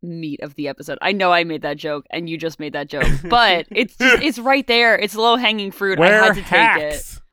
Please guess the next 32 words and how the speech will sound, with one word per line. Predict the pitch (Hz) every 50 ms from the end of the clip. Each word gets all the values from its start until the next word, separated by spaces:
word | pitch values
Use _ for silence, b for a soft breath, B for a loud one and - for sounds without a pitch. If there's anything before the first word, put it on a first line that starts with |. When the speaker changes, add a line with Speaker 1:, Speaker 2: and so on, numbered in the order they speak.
| _ -
Speaker 1:
We | 214 254 233 -
are, | - 190 190 190 185 180 175 170 165 160
we | 175 196 -
are. | - 156 160 151 147 139 139 - _ _ -
But | 214 202 196 185 - _ -
I | 185 185 190 208
liked | 226 220 185 180 185 175 - - 175 160
the | 180 180 -
continuation | - 180 165 - 165 156 151 147 139 127 131 - - 160 156 156 160 151
right | 151 147 139
off | 143 147 -
the | 147
bat | 143 143 135 139 151 - _ _ -
of | 202 202 175 165 156 165
Radar | 175 170 165 170 165 165 165 160 160 160 156 - _
just | - 175 - - _ -
interacting | 196 190 170 156 143 147 - - 185 180 190 196 185 - -
with | 175 170 170 _
his | - 226 247 196 -
animals. | - - 160 156 160 165 180 196 208 226 226
I | - 170 175
thought | 175 190 196 208
that | 214 185 -
that | 160 -
was | 156 170 -
such | 180 160 185
a, | 180
like, | 165 160 - 170
a | 156
sweet | - - - - 175 160 175 170 - - -
continuation | - 190 185 - 175 165 160 143 135 135 143 - - 165 165
from | - - 160 147 143 156